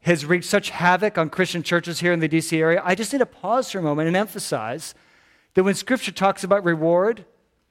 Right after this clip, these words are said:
it's talking about a reward in heaven, in the, the next life. As Jesus says in Matthew six,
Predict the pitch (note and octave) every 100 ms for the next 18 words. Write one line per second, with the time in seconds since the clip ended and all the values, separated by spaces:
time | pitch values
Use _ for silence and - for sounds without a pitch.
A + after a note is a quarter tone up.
0 | _ _ _ G#3 A3 F#3+ E3+ F3 D#3+ E3
1 | F3 F3 D3+ D3+ D#3+ D#3 D3+ C3+ F3 F#3
2 | D3+ A2+ G#2+ D3 D#3+ D#3 - _ _ -
3 | E3+ F#3+ F#3+ - D3 C3+ - D3+ F#3 E3+
4 | - F#3 D#3+ E3+ D#3+ D#3+ - F3 -